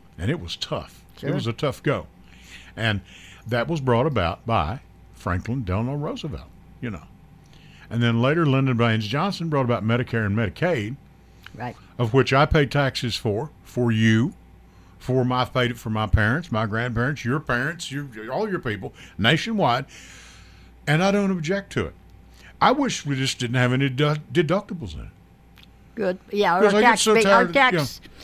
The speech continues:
Speaker 2: tax, uh, situation could be, uh, certainly streamlined <laughs> and made much
Speaker 1: It
Speaker 2: less
Speaker 1: could.
Speaker 2: complicated.
Speaker 1: Yeah.
Speaker 2: Yeah.
Speaker 1: I mean,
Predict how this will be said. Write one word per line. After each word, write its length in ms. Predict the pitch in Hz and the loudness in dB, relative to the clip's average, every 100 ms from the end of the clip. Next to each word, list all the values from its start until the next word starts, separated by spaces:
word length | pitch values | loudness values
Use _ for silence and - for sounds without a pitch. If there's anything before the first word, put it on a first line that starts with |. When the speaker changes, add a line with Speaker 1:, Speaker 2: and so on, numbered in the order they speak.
| - | -10
Speaker 2:
tax, 420 | - 247 240 - 226 | 2 2 2 -4 0
uh, 360 | 208 165 170 | 2 2 -2
situation 680 | 190 226 - 202 185 180 151 | -6 -6 0 0 2 -2 -2
could 220 | 196 156 | -2 0
be, 260 | 170 160 - - - - - - - | 0 0 -2 -16 -20 -20 -20 -20 -16
uh, 240 | 80 127 | -14 -12
certainly 440 | 151 269 - 202 | 2 4 6 4
streamlined 880 | 190 - 247 277 254 208 190 185 190 | 2 0 2 4 6 4 2 2 -2
<laughs> 40 | - | 0
and 120 | 214 | 2
made 300 | 220 226 185 | 6 4 4
much 240 | 175 196 - | 0 0 0
Speaker 1:
It 60 | |
Speaker 2:
less 120 | 180 | -2
Speaker 1:
could. 100 | 165 | 2
Speaker 2:
complicated. 680 | 302 196 202 175 160 139 131 139 | 4 4 0 -6 -4 -4 -6 -8
Speaker 1:
Yeah. 100 | 156 | -2
Speaker 2:
Yeah. 140 | 151 151 - - - - | -2 -2 -10 -20 -20 -8
Speaker 1:
I 60 | 185 | -2
mean, 200 | 190 | -2